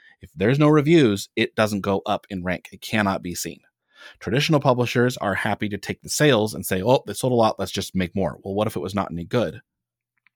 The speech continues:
"Well, it sold, so let's make more." It's like, "Yeah, great. For indie, you gotta leave a review. On podcast, you gotta leave a review. It cannot hurt you to even just start and walk away."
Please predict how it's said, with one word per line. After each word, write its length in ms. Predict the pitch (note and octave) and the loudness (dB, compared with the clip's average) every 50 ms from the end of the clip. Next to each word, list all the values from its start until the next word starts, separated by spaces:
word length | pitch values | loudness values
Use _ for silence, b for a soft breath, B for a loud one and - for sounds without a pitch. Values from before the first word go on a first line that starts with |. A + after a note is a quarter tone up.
| _ _ _ _ _ _ | _ _ _ _ _ _
"Well, 220 | G#2+ G#2+ G2 - - _ _ - | 0 0 0 0 -4 _ _ -6
it 120 | B2+ - | -6 -2
sold, 320 | - - C#3+ G#2+ F2+ D#2 - | 2 2 2 2 2 0 -2
so 100 | - A2+ | 0 2
let's 180 | G#2+ G#2 - | 2 2 2
make 120 | G2+ F2+ - | 0 0 2
more." 240 | G#2 F2 - - - | 0 -2 -2 -6 -12
It's 80 | - - | -10 -8
like, 120 | G2 D#2+ D2 | -6 -4 -2
"Yeah, 120 | G#2 G2+ | -2 -2
great. 300 | F2+ G#2 G#2+ F2+ - - _ B B B B B B B B _ | 0 2 0 0 0 -4 _ B B B B B B B B _
For 120 | - - | -10 -4
indie, 380 | F#2 A2+ A#2+ A#2+ G#2 F2+ G2 - _ _ _ _ _ | 0 2 2 2 2 0 -2 -6 _ _ _ _ _
you 100 | - G#2 | -6 -2
gotta 200 | G#2 G#2+ G#2+ G#2+ | 0 2 2 2
leave 160 | G2+ G2 F2+ | 2 2 2
a 40 | F2+ | 0
review. 300 | F2+ F2 E2+ E2+ C#2 - _ _ _ _ - | -2 -2 -4 -6 -8 -12 _ _ _ _ -12
On 120 | G2+ G2 | -10 -6
podcast, 500 | G2 - A#2+ A#2 A2+ - G#2+ - - - | -2 0 2 2 2 0 -4 -6 -6 -8
you 60 | - G2 | -8 -2
gotta 240 | G#2 G#2+ G#2 G#2 | 0 2 2 2
leave 180 | G2 F#2+ F#2+ F2+ | 2 0 0 -2
a 40 | F#2 | -2
review. 340 | F2+ F2 E2+ F2 E2+ - - _ b b b b b b b | -4 -4 -4 -6 -8 -10 -12 _ b b b b b b b
It 180 | - A2 - - | -12 -12 -10 -4
cannot 340 | - - B2 A#2+ A#2 - | 0 2 2 2 2 0
hurt 220 | - A#2+ A2 - - | 0 0 0 0 -2
you 60 | G2+ | -4
to 100 | F2 - - - | -4 -6 -6 -6
even 200 | A#2 A#2 A#2 G2 | -4 -2 -2 -2
just 300 | F#2 - - - - - | -2 -2 -4 -4 -4 -4
start 420 | - - - A2 A2 A#2 A#2 - | -4 0 2 4 4 4 4 0
and 100 | - G2 | -2 -2
walk 240 | F#2 F#2 F2+ - - | 0 0 0 0 -2
away." 320 | F2+ D#2+ D2 - - - | -6 -8 -8 -10 -14 -18